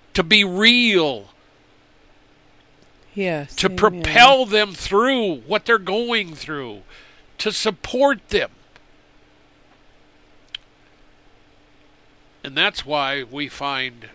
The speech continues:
Speaker 1: worldwide, we find Christ moving, even in North Korea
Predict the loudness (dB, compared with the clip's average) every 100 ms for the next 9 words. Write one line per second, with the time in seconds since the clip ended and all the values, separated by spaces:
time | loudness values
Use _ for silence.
0 | _ -20 _ _ -16 -6 0 0 0 -2
1 | -2 -4 -12 -16 -20 -20 -20 -20 -20 _
2 | -20 -20 -20 _ _ _ _ _ _ _
3 | _ _ _ _ _ _ _ _ _ _
4 | _ _ -10 -8 -4 -6 -6 -8 -6 -6
5 | -6 -12 -10 -12 -12 -20 _ _ _ _
6 | _ _ -8 -6 -6 -12 -12 -10 -10 -12
7 | -14 -12 -12 -14